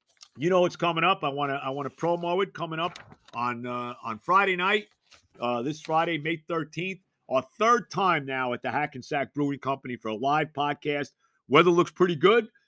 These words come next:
so we'll probably have some room outside as well. Finally, the rain looks like it's gone. We got a full week of nice weather. As I mentioned, I'll be playing at Blue Hill in, in, uh, in a little while. My wife and I will be ready to go low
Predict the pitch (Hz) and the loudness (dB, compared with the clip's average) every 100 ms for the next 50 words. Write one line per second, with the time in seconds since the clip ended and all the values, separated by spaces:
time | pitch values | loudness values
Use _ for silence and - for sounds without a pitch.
0 | - 131 131 120 156 156 139 151 147 127 | -6 0 0 0 2 2 2 -2 -4 -6
1 | 117 160 156 151 143 151 143 127 101 123 | -4 -2 -2 -2 -4 -4 -2 -2 -4 2
2 | 180 208 - 160 170 165 156 131 123 160 | 4 4 2 0 0 0 -4 -4 -2 -4
3 | 170 147 - 131 113 - 151 175 170 123 | -4 -10 -10 -10 -10 -8 -4 -2 -2 -4
4 | 117 - 175 156 160 139 110 147 131 120 | -6 -6 -6 -4 -4 -6 -10 -8 -6 0
5 | 156 180 127 110 120 127 120 120 110 110 | 0 0 -4 -6 -8 -8 -6 -6 -6 -8
6 | 135 123 113 - _ _ _ - 113 139 | -6 -6 -8 -16 _ _ _ -6 -4 0
7 | 156 131 165 151 131 120 117 113 113 113 | 2 4 4 2 -4 -6 -6 -8 -10 -8
8 | 110 120 151 139 139 151 160 127 127 139 | -6 0 2 2 2 0 0 -4 -4 -8
9 | - 135 143 120 131 127 117 123 123 135 | -8 -10 -8 -6 -6 -6 -4 -2 4 4
10 | 190 | 4